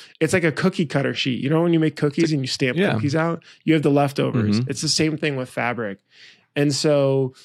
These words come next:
Speaker 1: then those are taken, they're shipped, um, and they have tons of sewers there,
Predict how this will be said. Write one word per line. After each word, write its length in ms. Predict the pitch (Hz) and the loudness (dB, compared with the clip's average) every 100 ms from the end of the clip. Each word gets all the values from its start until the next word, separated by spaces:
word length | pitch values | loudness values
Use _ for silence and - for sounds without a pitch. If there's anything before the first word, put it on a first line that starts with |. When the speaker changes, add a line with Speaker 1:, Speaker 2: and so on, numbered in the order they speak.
| _ | _
Speaker 1:
then 160 | 160 165 | 2 4
those 220 | 170 170 | 4 4
are 60 | 170 | 0
taken, 600 | 160 151 147 143 139 - | 0 0 2 0 -2 -4
they're 220 | 127 131 | -4 -2
shipped, 440 | - - 139 139 - - | -2 -2 -2 -4 -16 -8
um, 520 | 123 117 113 110 107 _ | -4 -4 -6 -10 -14 _
and 160 | 139 143 | -4 -2
they 60 | |
have 200 | 139 139 | 0 0
tons 280 | - 160 165 | 0 -2 -4
of 100 | 156 | -4
sewers 380 | 131 143 127 123 | -2 -2 -2 -2
there, 540 | 151 151 147 143 135 | 0 0 0 0 -4